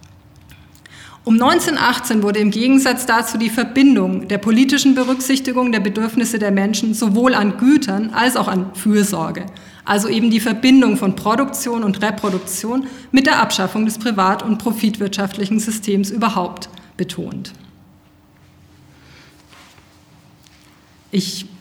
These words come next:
wiederhole mich hier ein bisschen, aber, ähm, das würde auch die Form des politischen Selbst verändern.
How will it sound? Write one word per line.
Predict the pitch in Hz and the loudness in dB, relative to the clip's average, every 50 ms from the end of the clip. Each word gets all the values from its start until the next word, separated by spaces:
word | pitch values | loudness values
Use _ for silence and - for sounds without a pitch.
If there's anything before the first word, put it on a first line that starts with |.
| - - | -14 -4
wiederhole | - 185 185 185 180 180 262 294 | -2 -2 0 0 0 2 4 6
mich | 277 277 269 | 6 6 6
hier | 277 254 | 6 6
ein | 247 226 | 4 4
bisschen, | 240 254 254 - - 220 - | 4 2 0 0 0 0 0
aber, | 202 196 202 196 196 - - - - - - - | 0 0 0 0 -2 -4 -6 -12 -16 -16 -8 -4
ähm, | 214 208 202 196 196 - - - - - - - - - - _ - - - | -2 2 4 4 2 2 0 -4 -10 -14 -16 -20 -20 -20 -20 _ -10 -2 0
das | 233 220 - 196 | 0 0 0 2
würde | 220 254 302 339 311 - | 2 4 4 4 4 2
auch | 269 240 | 2 2
die | - 262 254 | 2 0 0
Form | - - 254 247 262 262 262 | 2 2 4 6 6 6 6
des | 247 233 - - | 6 4 2 -2
politischen | - 208 190 190 190 - 190 190 190 196 185 | -2 0 0 0 0 0 0 0 2 0 0
Selbst | 185 - 185 180 180 175 - - - - | 0 0 -2 -4 -4 -6 -8 -10 -8 -4
verändern. | 208 190 - 180 170 175 175 175 175 170 - 190 | -4 -4 -4 -4 -4 -4 -6 -6 -6 -8 -8 -10